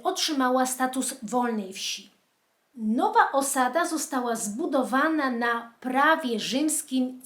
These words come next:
civitas, czyli jedna główna droga i odchodzące boczne w kształcie krzyża.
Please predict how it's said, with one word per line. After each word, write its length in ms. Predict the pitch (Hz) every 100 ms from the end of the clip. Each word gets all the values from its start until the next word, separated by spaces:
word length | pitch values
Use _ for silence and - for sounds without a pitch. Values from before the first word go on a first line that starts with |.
| -
civitas, 920 | 277 233 285 - 202 - - - - _ - - -
czyli 480 | - 381 349 320 311 -
jedna 560 | 226 240 359 370 269 233
główna 420 | 240 269 220 208
droga 580 | 254 320 320 262 262 -
i 60 | 381 440 - -
odchodzące 1000 | 277 262 - 247 226 247 254 254 254 233 -
boczne 580 | 247 285 - 262 233 233
w 80 | -
kształcie 680 | - - 226 214 - 208 208 - _
krzyża. 520 | - - 247 233 202